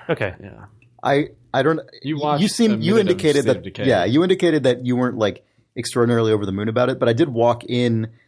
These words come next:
Speaker 3: to the living room as you were
Speaker 2: Yes.
Speaker 3: playing, as a thing happened. That was, <laughs> like, the most
Speaker 2: It was pretty
Speaker 3: excellent
Speaker 2: good.
Speaker 3: moment,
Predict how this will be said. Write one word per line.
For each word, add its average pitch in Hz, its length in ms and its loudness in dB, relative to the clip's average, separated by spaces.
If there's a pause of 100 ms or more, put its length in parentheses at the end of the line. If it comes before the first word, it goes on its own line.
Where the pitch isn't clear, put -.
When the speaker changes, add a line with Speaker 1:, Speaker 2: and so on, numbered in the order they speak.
(180)
Speaker 3:
to 131 100 -2
the 120 100 2
living 117 260 2
room 107 260 -2 (100)
as 117 280 0
you 120 80 -2
were 117 100 2
Speaker 2:
Yes. 113 140 -2
Speaker 3:
playing, 117 440 0 (280)
as 185 160 4
a 185 60 2
thing 180 220 2
happened. 139 380 2
That 139 60 4
was, - 320 -6
<laughs> - 40 -2
like, - 180 0
the 220 80 0
most 170 420 0 (280)
Speaker 2:
It - 40 -2
was 185 100 -2
pretty - 160 2
Speaker 3:
excellent 156 380 2
Speaker 2:
good. - 20 -4
Speaker 3:
moment, 135 380 2